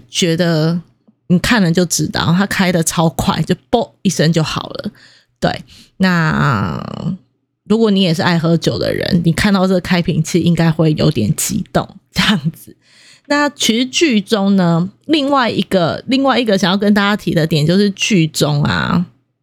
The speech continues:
其实有一位男配角长得非常像You的男主角，所以你就会直接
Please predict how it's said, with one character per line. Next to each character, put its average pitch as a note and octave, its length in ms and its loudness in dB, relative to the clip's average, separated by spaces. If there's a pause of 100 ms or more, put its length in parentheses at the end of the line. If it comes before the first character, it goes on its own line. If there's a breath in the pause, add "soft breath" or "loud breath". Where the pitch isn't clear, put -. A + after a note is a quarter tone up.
(1400 soft breath)
其 G3+ 400 0
实 G3+ 260 0
有 F#3 220 0
一 D#3+ 180 2
位 D#3 540 0 (260)
男 D#3+ 300 2
配 E3+ 240 2
角 D3+ 200 -2
长 D3 240 0
得 D#3 60 2
非 F#3+ 220 0
常 E3+ 200 0
像 E3+ 240 0
You F3 360 0
的 A2 100 -4
男 G#2 240 0
主 E3 180 2
角， E3 220 0
所 G#3 140 0
以 - 20 2
你 A3+ 100 4
就 G3 160 0
会 G3+ 140 0
直 F3 260 0
接 G#3 280 0